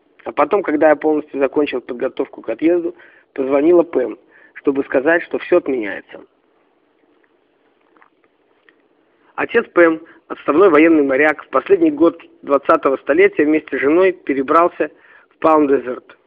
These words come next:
штат Калифорния. Они поселились в одном из огороженных стеной коттеджных посёлков, в котором жила одна афроамериканская пара для соблюдения политкорректно-, поли-, политкорректности и четыре еврейские пары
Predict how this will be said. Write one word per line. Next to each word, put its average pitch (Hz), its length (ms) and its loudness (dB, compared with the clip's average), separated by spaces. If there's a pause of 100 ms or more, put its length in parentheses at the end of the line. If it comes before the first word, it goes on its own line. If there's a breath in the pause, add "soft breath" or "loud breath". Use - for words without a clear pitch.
(320)
штат - 320 -2
Калифорния. 110 640 -6
Они 180 180 4
поселились 170 380 -2
в - 80 0
одном 170 260 4
из 151 60 0
огороженных 143 480 0
стеной 147 280 -2
коттеджных 139 460 -4
посёлков, 185 480 -4 (1000 soft breath)
в - 20 -20
котором 165 380 2
жила 160 300 2
одна 170 380 2
афроамериканская 151 760 0
пара 120 360 -4 (140)
для 135 120 -6
соблюдения 139 540 -4
политкорректно-, 139 760 -4
поли-, 139 300 -2 (180)
политкорректности 131 800 -8 (380)
и - 80 -18
четыре 202 320 2
еврейские 143 480 2
пары 120 380 -6